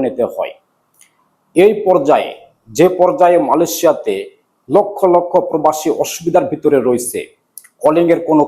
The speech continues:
খবর নাই, সেখানে টুরিস্ট ভিসার জন্য কেন বাংলাদেশের উপদেষ্টা ওই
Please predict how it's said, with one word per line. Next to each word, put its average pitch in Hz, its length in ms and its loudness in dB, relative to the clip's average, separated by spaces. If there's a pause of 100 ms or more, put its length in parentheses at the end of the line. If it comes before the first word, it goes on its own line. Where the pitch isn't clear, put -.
খবর 147 240 0 (140)
নাই, 90 120 -4 (480)
সেখানে 160 420 -2 (160)
টুরিস্ট 185 320 -2 (100)
ভিসার 147 360 -2 (120)
জন্য 147 280 2 (240)
কেন 160 160 0 (800)
বাংলাদেশের 143 680 0 (160)
উপদেষ্টা 135 600 -2 (500)
ওই 143 140 4